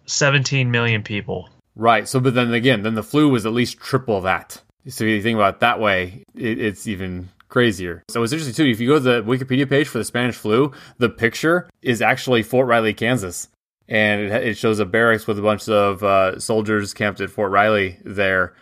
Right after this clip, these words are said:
Speaker 2: that were sick with the Spanish flu. What's also fascinating about the Spanish flu, that kind of made it unique, is, so obviously, most of the time you have a flu outbreak, it's gonna kill the very young and the very old.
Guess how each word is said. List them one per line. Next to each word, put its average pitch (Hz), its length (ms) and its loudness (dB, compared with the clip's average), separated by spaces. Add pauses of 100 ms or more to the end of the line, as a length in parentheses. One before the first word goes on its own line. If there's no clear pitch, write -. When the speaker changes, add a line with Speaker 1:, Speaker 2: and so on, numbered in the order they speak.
(160)
Speaker 2:
that 101 260 0
were 95 280 -2
sick 101 260 -4
with 95 100 -12
the 98 80 -14
Spanish 92 300 -8
flu. 90 300 -6 (380)
What's 104 160 -4
also 156 240 4
fascinating 123 400 2
about 110 120 0
the 98 80 -8
Spanish 135 320 0
flu, 95 400 -4 (460)
that 110 140 0
kind 127 140 -2
of 113 60 -2
made 113 220 2
it 101 100 -4
unique, 107 640 -2 (400)
is, 107 420 2
so - 240 -4
obviously, 131 380 0 (160)
most 165 240 0
of 185 80 -4
the - 80 -6
time 139 120 2
you 131 80 4
have 123 80 6
a 113 40 -2
flu 147 320 2
outbreak, 101 560 0
it's - 140 -10
gonna 127 180 -2
kill 120 460 2
the 110 140 -6
very 110 260 0
young 113 520 2
and 113 140 -4
the 110 80 0
very 110 280 2
old. 92 460 -2